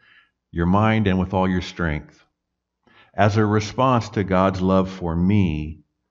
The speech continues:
comes with an obligation, if you will,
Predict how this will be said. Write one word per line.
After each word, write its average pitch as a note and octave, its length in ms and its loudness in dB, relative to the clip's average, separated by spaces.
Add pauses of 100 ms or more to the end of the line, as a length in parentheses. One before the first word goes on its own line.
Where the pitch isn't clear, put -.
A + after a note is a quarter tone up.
(800)
comes G#2+ 200 -2
with F#2+ 180 0
an D#2+ 200 -4 (260)
obligation, E2+ 800 -4
if D2 160 -12
you C#2+ 100 -8
will, D2 500 -8